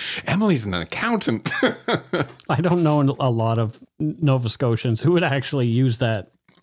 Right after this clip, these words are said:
Speaker 2: word.
Speaker 1: Well, I've never thought of it
Speaker 2: I w-,
Speaker 1: before.
Speaker 2: we
Speaker 1: I
Speaker 2: would
Speaker 1: s-
Speaker 2: say I was in business with.
Speaker 1: Yeah, I know. That's why I'm like, "What's a fiscal
Speaker 2: It was
Speaker 1: relationship?"
Speaker 2: physical.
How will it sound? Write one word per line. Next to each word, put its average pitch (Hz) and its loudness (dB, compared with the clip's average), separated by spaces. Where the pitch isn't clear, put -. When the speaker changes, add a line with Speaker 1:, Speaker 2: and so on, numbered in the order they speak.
Speaker 2:
word. 110 -2
Speaker 1:
Well, 120 2
I've 113 -2
never 98 0
thought 82 -2
of 82 -2
it - 0
Speaker 2:
I 123 2
w-, 120 0
Speaker 1:
before. - 0
Speaker 2:
we 214 6
Speaker 1:
I 202 4
Speaker 2:
would 180 4
Speaker 1:
s- - -8
Speaker 2:
say 117 0
I 123 2
was 113 2
in 101 0
business 101 -2
with. - -14
Speaker 1:
Yeah, 135 2
I 147 0
know. 202 0
That's 113 2
why 107 -4
I'm 104 -4
like, 104 -4
"What's 415 -2
a 294 -6
fiscal - -2
Speaker 2:
It 294 -2
was 285 0
Speaker 1:
relationship?" 180 0
Speaker 2:
physical. 131 0